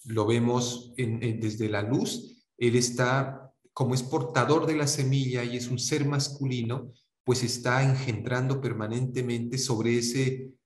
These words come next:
ser que recepciona, que es femenino y hace referencia a la tierra. Entonces miren cómo una sola palabra, ¿no? Eh, todo el, la carga energética que tiene y el contenido que tiene. Entonces eso se activa. En cambio, si yo,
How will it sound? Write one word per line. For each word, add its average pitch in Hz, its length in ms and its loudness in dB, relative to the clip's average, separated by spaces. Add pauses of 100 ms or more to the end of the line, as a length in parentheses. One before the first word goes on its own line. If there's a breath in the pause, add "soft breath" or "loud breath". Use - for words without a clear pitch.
ser 123 640 0 (120)
que 123 140 -2
recepciona, 123 800 0
que 123 80 -2
es 117 120 -6
femenino 117 800 -2 (160)
y 113 100 0
hace 113 180 0
referencia 113 500 -4
a 120 40 -2
la 120 100 -2
tierra. 139 220 2
Entonces 135 220 0
miren 160 400 0 (260)
cómo 180 420 2
una 226 400 0
sola 214 400 4
palabra, 156 640 0 (420 loud breath)
¿no? 131 360 -2 (440 loud breath)
Eh, 131 340 -4
todo 185 280 8
el, 190 320 4
la 127 360 -2
carga 170 360 2
energética 143 760 -2
que 131 100 -8
tiene 131 360 0
y 147 80 0
el - 140 -2
contenido 120 680 -2
que 120 120 -4
tiene. 147 500 0 (340 loud breath)
Entonces 151 800 4
eso 143 240 0
se 156 140 0
activa. 135 440 2
En 135 120 2
cambio, 165 440 2
si 143 220 -4
yo, 160 460 0